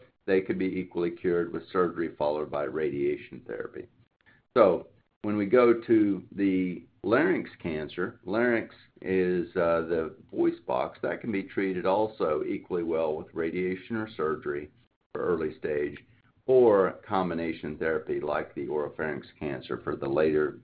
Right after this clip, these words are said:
stage three and four. Now, one thing to keep in mind in surgery is that surgery often requires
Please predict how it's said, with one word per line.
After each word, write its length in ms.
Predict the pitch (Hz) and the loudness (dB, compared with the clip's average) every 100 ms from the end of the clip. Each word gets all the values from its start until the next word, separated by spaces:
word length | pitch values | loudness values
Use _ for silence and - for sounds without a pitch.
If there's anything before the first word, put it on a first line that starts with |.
| _ | _
stage 280 | _ 78 71 - | _ -2 -2 -6
three 120 | - 76 _ - | -6 -6 _ -20
and 80 | - | -14
four. 320 | - - - - - - _ _ _ _ _ _ - - - _ _ - | -10 -10 -12 -16 -20 -20 _ _ _ _ _ _ -20 -20 -20 _ _ 2
Now, 140 | 120 | 4
one 160 | 151 156 | 4 2
thing 140 | 143 120 | 4 4
to 80 | |
keep 180 | 110 110 | 4 0
in 120 | 104 | 0
mind 460 | 101 107 101 95 90 | 0 2 2 0 -2
in 280 | 90 87 82 | -2 -2 -2
surgery 440 | 135 139 101 90 85 | 0 0 2 0 0
is 120 | 80 | -2
that 160 | 87 - | -8 -2
surgery 260 | 123 104 | 0 4
often 400 | 90 104 - 107 | 4 4 0 -4
requires 640 | 87 - - 110 98 87 | -4 -6 0 2 4 2